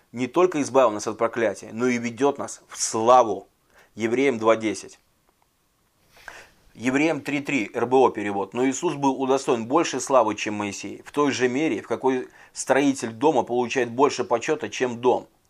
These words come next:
То есть служение Иисуса больше славы, чем служение Моисея. Второе Коринфянам, третья глава, с девятого по одиннадцатый стих, современный перевод. "Ибо если служение осуждения было славно,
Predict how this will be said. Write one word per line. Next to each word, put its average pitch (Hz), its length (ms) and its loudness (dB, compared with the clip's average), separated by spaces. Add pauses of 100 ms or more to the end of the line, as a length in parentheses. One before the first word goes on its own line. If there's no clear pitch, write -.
(400)
То - 80 -2
есть 139 160 0
служение 131 540 0
Иисуса 127 420 -6
больше 117 480 2
славы, 135 400 4
чем 110 220 -4
служение 120 480 -2
Моисея. 117 640 -4 (340)
Второе 139 240 4
Коринфянам, 139 540 -2
третья 139 300 -2
глава, 123 260 6
с 98 40 -6
девятого 123 440 2
по 131 120 0
одиннадцатый 127 380 -4
стих, 104 220 -10
современный 101 420 -8
перевод. 104 420 -8 (440)
"Ибо 123 200 2
если 160 260 2
служение 143 580 0
осуждения 127 720 -4
было 123 300 4
славно, 131 540 4